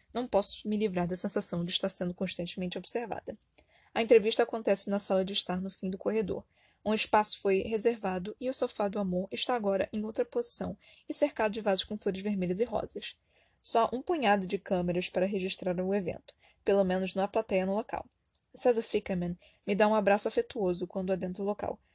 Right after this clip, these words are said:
"Congratulações, Katniss. Como está?" "Bem, nervosa com a entrevista", respondo. "Não fique, será uma experiência agradabilíssima",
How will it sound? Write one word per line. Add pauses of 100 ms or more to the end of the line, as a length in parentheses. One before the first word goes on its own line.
(200)
"Congratulações,
Katniss.
Como
está?" (460)
"Bem, (260)
nervosa
com
a
entrevista",
respondo. (260)
"Não
fique,
será
uma
experiência (220)
agradabilíssima",